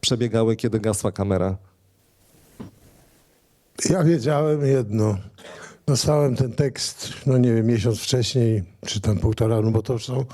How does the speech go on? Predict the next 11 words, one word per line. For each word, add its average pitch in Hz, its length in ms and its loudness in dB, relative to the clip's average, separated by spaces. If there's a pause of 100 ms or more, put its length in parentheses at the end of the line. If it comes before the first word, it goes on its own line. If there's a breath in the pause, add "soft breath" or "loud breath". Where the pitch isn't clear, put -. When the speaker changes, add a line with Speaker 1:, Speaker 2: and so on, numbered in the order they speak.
(500 loud breath)
Speaker 2:
to 139 140 2
są 135 160 2
naprawdę 127 460 2
tony 123 320 2
tekstu. 117 340 -2
Nigdy, 117 440 2
nigdy 120 320 2
więcej, 120 520 0 (320 loud breath)
ani 117 280 4
nigdy 120 280 2
wcześniej 120 640 -2